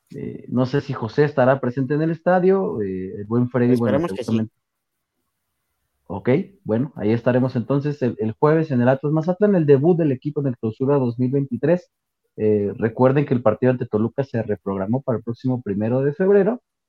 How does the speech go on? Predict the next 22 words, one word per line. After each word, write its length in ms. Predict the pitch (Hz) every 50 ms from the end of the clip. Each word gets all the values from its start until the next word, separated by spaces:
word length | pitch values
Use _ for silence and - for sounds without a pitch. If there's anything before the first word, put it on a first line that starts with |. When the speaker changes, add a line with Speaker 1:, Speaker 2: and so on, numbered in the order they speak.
| _ _
Speaker 1:
y 220 | - 143 175 208 220
bueno, 280 | 180 156 135 123 113
vamos 300 | 107 113 117 127 127 -
a 60 | 131
ver 120 | 117 120 123
en 100 | 123 120
qué 120 | - 120
condiciones, 600 | - 143 131 117 113 - - 113 120 131 123 -
eh, 140 | 85 82 -
se 120 | - - 104
encuentra 400 | 101 - - 113 117 117 - 120
la 120 | 110 104 104
cancha 300 | - 113 110 107 - 131
del 120 | 127 117
Estadio 280 | 107 - - 110 120 131
Jalisco. 500 | 120 - 104 120 120 120 - - 156 151 - _ _ _ _ _ -
Ya 100 | - 110
les 100 | 117 123
mostramos 380 | 123 120 123 - 117 120 123 127
aquí 180 | 117 - -
algunas 300 | 113 120 135 147 156 147 175
imágenes. 500 | 175 170 170 165 170 170 175 175 _